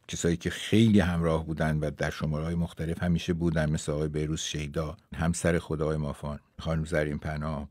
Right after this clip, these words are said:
بعد محمد رضا فشاهی، اسد سیف، احمد علوی، اینا همه کسایی بودن، بودن آقای مهاجر، خانم شفیق. علاوه بر این بعد میرسه به اونجا که نفسمون تموم شد. میگه که حالا ما مال یه دورانی بودیم که ایدئالیسم و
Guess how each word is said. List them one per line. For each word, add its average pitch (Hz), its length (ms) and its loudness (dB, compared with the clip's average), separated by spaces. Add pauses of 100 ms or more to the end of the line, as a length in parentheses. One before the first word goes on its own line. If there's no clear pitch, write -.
بعد 78 220 0 (200)
محمد 85 400 0
رضا 78 200 -4
فشاهی، 80 720 -4 (340)
اسد - 280 -2
سیف، - 580 -2
احمد 73 360 -4
علوی، 78 520 -2 (480)
اینا 113 160 8
همه 107 240 6 (200)
کسایی 101 220 4
بودن، 92 300 4
بودن 87 240 2
آقای 87 140 4
مهاجر، 82 540 0
خانم 76 280 -8
شفیق. - 460 -6 (320)
علاوه 107 260 6
بر 98 200 4
این 143 320 0
بعد 113 200 2
میرسه 110 340 4
به 104 100 2
اونجا 90 300 2
که 98 360 4
نفسمون 82 540 0
تموم - 300 -8
شد. - 240 -16 (420)
میگه 92 220 2
که 104 140 2
حالا 90 440 4 (280)
ما 98 120 6
مال 92 140 4
یه 90 100 2
دورانی 90 460 4
بودیم 90 340 0
که 92 420 -2 (380)
ایدئالیسم 82 640 -2
و 87 240 0